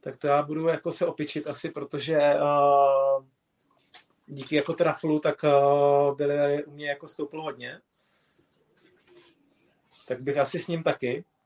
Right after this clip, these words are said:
ale nevím, nevím, co bych si, co bych si jako vyloženě, eh, přál za panáka ochutnat.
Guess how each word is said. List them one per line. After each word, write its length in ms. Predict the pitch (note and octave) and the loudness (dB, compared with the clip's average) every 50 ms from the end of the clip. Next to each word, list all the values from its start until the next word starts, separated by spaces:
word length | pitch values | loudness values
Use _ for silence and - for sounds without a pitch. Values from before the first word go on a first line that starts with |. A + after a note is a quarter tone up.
| _ _ _ _ _ _ _ _ _ _ _ _ - | _ _ _ _ _ _ _ _ _ _ _ _ -4
ale 260 | B2+ B2+ C3 C3+ C3+ | 0 2 2 2 2
nevím, 360 | C#3 C#3 C3+ C#3 C3+ B2+ B2+ | 2 0 -2 -2 -4 -6 -4
nevím, 260 | C3 C3+ C3 C3 C3 | -4 -4 -4 -4 -8
co 120 | B2+ - B2+ | -10 -12 -12
bych 160 | B2+ B2+ - | -12 -12 -10
si, 360 | - - C#3 B2+ B2 A#2+ B2 B2 | -8 -6 -6 -4 -4 -6 -10 -12
co 120 | - - | -14 -14
bych 200 | B2 B2 B2 A#2+ | -12 -12 -12 -14
si 160 | - - - B2+ | -14 -10 -6 -6
jako 220 | B2 A#2+ - C3 | -6 -6 -8 -10
vyloženě, 720 | B2 C3 B2+ C3 C3 C3 C3 B2+ B2+ B2+ B2+ B2+ B2+ B2+ B2+ | -8 -6 -4 -4 -6 -6 -8 -8 -6 -6 -4 -4 -4 -6 -6
eh, 920 | B2+ B2 B2 A#2+ A#2 A#2+ A#2+ A#2+ A#2+ A#2+ A#2 A#2 A#2 A#2 A#2 A#2 A#2 A#2 - | -4 -2 -2 -2 -2 -2 -2 -2 -2 -2 -2 -4 -4 -6 -6 -8 -12 -16 -20
přál 340 | _ - - D3+ B2+ B2 B2 | _ -8 -2 0 0 0 0
za 120 | A#2+ B2+ B2 | -2 -6 -8
panáka 480 | - B2 B2 A#2+ A#2 A#2 - C3 B2 | -6 -6 -6 -6 -6 -6 -6 -6 -6
ochutnat. 460 | A#2+ A#2+ A#2+ - - - B2 A#2 A2+ | -6 -6 -10 -14 -18 -16 -14 -14 -16